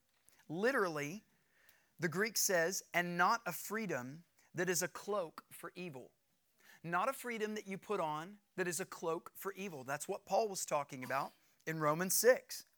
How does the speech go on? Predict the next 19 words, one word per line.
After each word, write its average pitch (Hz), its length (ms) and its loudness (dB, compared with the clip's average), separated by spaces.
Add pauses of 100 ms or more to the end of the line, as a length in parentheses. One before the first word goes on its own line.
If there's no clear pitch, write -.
(1700)
This 233 200 6
is 277 120 2
a 240 60 2
freedom 185 380 2
that 175 140 -4
goes 175 240 0
too 202 200 -10
far. 196 460 -6
It 240 160 0
takes 226 280 -6
the 190 140 -2
get 190 360 2
to 131 380 -10 (480)
beyond 196 500 -4
its 202 200 -4
limits. - 640 -8 (1000)
I'm 240 220 4
so 175 260 2
free, 165 480 0